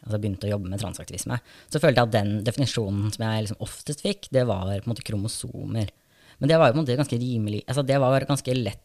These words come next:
etter hvert som folk liksom ble litt kjent med en del liksom intersex-tilstander, og, og kjempe imot da, fordi det her, som du også nevnte, dette liksom X X og X Y-skillet er ikke alltid så tydelig, det korrelerer ikke alltid engang med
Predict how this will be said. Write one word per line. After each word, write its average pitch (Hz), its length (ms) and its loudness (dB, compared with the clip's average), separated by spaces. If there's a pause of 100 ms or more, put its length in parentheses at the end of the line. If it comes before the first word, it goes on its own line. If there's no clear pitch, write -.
(180)
etter - 240 -6
hvert - 300 -8
som 120 140 0
folk 104 280 -6
liksom 110 280 -2
ble 101 180 -2
litt 104 160 -8
kjent - 440 -4
med 107 120 -2
en 107 80 -2
del 98 220 -4
liksom 95 320 -10 (100)
intersex-tilstander, 107 1200 -2 (220)
og, 120 200 -2 (320)
og 117 220 -4
kjempe 127 280 0
imot 123 420 2
da, 180 120 0 (180)
fordi 127 540 0 (100)
det - 160 2
her, 110 280 2 (200)
som 127 140 -2
du 117 100 2
også 117 160 -2
nevnte, 120 260 0
dette 117 240 0
liksom 104 240 -4 (100)
X - 240 -8
X - 320 -8
og 113 220 -4
X - 420 -8
Y-skillet 104 880 -2
er 117 80 4
ikke 135 100 2
alltid 117 240 2
så 113 100 -2
tydelig, 110 280 -2
det 113 100 -2
korrelerer 110 480 0
ikke 104 200 -4
alltid 104 260 -6
engang 101 300 -2
med 95 260 -4